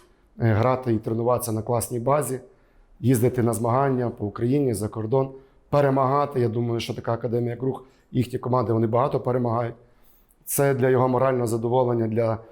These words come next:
е, скажімо так, становлення сильної психіки тільки допоможе. Тим більше він, е, казав в попередньому він-, своєму інтерв'ю, що він хоче стати бізнесменом, тому це йому с-, для становлення його характеру також буде великий плюс.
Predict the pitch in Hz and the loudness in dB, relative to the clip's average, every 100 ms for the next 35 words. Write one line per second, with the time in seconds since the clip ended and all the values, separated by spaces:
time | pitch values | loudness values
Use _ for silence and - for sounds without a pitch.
0 | - _ 208 117 107 131 110 110 123 120 | -20 _ -2 0 0 0 0 0 -2 -4
1 | - 131 127 123 120 117 117 - - 127 | -2 2 4 4 2 -2 -6 -12 -2 2
2 | 117 110 - 123 117 110 127 123 117 113 | 4 2 0 -4 -6 -10 -6 -2 -2 -2
3 | 113 143 135 123 - _ _ _ 113 123 | -2 0 0 -4 -8 _ _ _ 0 2
4 | 117 123 120 117 117 113 127 131 120 113 | 2 2 0 0 -4 -2 0 0 -2 -4
5 | 127 123 113 117 117 113 - - - 131 | -4 -2 -2 -4 -4 -8 -16 -20 -6 0
6 | 120 120 117 113 113 - 113 113 110 - | 2 2 0 0 -2 -2 -2 -2 -6 -20
7 | - 120 117 - 120 120 104 104 107 - | -4 -2 -2 -4 -4 -4 -6 -4 -4 -4
8 | 139 151 139 - - - 123 - 135 127 | -2 0 -2 -8 -12 -4 -2 0 0 0
9 | 120 - - - - 127 127 120 135 135 | -2 -6 -14 -14 -2 0 2 2 2 0
10 | 127 127 120 123 131 127 123 113 - _ | 0 -2 -2 -2 -4 -4 -10 -12 -16 _
11 | - 123 117 117 117 120 123 110 107 - | -8 -2 0 0 0 0 -2 -4 -8 -10
12 | 85 | -14